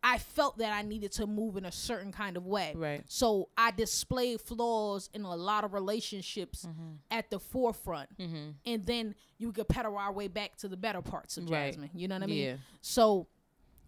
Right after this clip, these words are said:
Speaker 1: when it comes to availability, um, voluntary, voluntarily, um, kinda
Speaker 2: Mm-hmm.
Speaker 1: giving away flaws and stuff like
Speaker 2: Mm-hmm.
Speaker 1: that, yes, you were saying, like,
Speaker 2: Mm-hmm.
Speaker 1: um, you were saying, you were talking about, like,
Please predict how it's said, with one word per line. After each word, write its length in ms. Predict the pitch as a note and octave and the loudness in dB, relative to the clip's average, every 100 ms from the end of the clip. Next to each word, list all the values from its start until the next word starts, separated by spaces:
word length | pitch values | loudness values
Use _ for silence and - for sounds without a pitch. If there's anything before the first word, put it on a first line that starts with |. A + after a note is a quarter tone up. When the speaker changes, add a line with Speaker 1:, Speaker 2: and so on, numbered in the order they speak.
| - | -2
Speaker 1:
when 120 | A#3 | 2
it 100 | A#3+ | 2
comes 380 | - D#4 C#4 - | 4 4 6 4
to 340 | - D4 B3+ A#3 - _ _ _ - - | 4 4 4 0 -8 _ _ _ -10 -2
availability, 1000 | G#3+ D#3+ A3 A#3+ B3 G#3 E3+ G#3+ A#3 A3 - | 0 2 2 4 2 0 0 0 0 -4 -2
um, 320 | G#3+ F#3+ F#3 | 2 2 2
voluntary, 800 | A3+ A3+ A3+ - A#3+ B3 C4+ C4+ - - - | 4 4 2 -2 -2 0 -2 -4 -6 -14 -8
voluntarily, 800 | G3 A3 A3+ B3 B3+ B3+ C4+ - | -4 -2 -2 -4 -4 -4 -6 -4
um, 240 | B3+ B3+ B3+ | -2 -2 0
kinda 200 | C4+ B3+ | 0 0
Speaker 2:
Mm-hmm. 80 | A#3 | -2
Speaker 1:
giving 200 | B3+ B3+ | -2 -2
away 300 | B3+ C4 C4 - - - | 0 -2 -4 -14 -20 -18
flaws 360 | - B3+ C4+ B3+ | -2 4 4 4
and 80 | E3 | -2
stuff 200 | - - | -4 -2
like 120 | B3+ - | -4 -2
Speaker 2:
Mm-hmm. 120 | C4 | -4
Speaker 1:
that, 80 | - G3 | -4 -2
yes, 480 | A#3 D3+ - - F#3+ | -2 -2 -6 -8 -4
you 140 | G3+ | -2
were 140 | B3 A#3+ | 2 0
saying, 480 | - C4+ B3 A#3 G#3+ | 0 -2 -4 -4 -4
like, 200 | G#3 F3 | -4 -4
Speaker 2:
Mm-hmm. 120 | D3 | -6
Speaker 1:
um, 520 | G3 F#3+ F3+ F3 F3+ - _ _ _ _ _ _ _ _ _ _ | -6 -6 -8 -10 -12 -16 _ _ _ _ _ _ _ _ _ _
you 140 | G#3 C#4 | -8 -4
were 80 | C#4 | -2
saying, 420 | - C4+ A#3+ A#3 | -2 -4 -4 -4
you 60 | C4+ | -6
were 80 | C#4+ | -6
talking 240 | C#4 A#3+ | -6 -6
about, 180 | G#3+ G3 | -6 -6
like, 160 | F3+ | -8